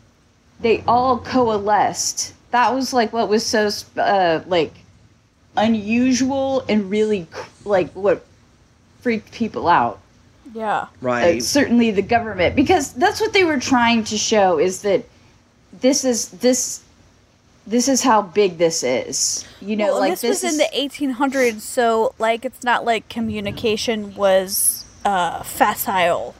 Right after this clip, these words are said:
Speaker 2: Like,
Speaker 1: No.
Speaker 2: it was quite a feat, right?
Speaker 1: Well,
Speaker 2: I mean,
Speaker 1: what
Speaker 2: it must have been an amazing organization effort.
Speaker 1: Well, and by the way, this is also, you know, it's not as if, like, the French Revolution was three thousand years before this.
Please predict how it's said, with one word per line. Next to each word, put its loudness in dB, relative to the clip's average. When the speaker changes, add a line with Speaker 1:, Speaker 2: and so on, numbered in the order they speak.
Speaker 2:
Like, -2
Speaker 1:
No. 0
Speaker 2:
it -2
was -4
quite 0
a -2
feat, -10
right? 2
Speaker 1:
Well, 2
Speaker 2:
I 0
mean, -6
Speaker 1:
what 4
Speaker 2:
it -4
must -6
have -14
been -2
an 0
amazing -4
organization -8
effort. -6
Speaker 1:
Well, 2
and 0
by 2
the -4
way, 2
this 0
is -2
also, 0
you 0
know, 0
it's -2
not 0
as 0
if, -2
like, 0
the 0
French -2
Revolution 0
was 0
three 0
thousand 0
years 2
before -4
this. 2